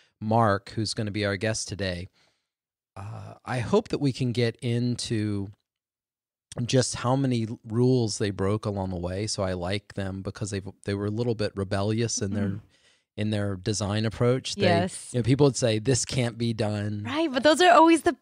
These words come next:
Speaker 2: best inventions,
Speaker 1: Yeah,
Speaker 2: you
Speaker 1: it's,
Speaker 2: know?
Speaker 1: it's really great. And the system has been so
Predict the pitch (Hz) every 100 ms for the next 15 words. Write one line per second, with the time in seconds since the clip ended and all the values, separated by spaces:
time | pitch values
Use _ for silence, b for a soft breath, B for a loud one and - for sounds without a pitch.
0 | - 269 277 - 277 277 311 370 254 190
1 | 175 196 123 226 254 240 240 247 285 302
2 | 131 147 156 127 113 117 101 - B B
3 | - 156 156 156 156 - - 190 226 180
4 | 147 - 135 123 - 143 143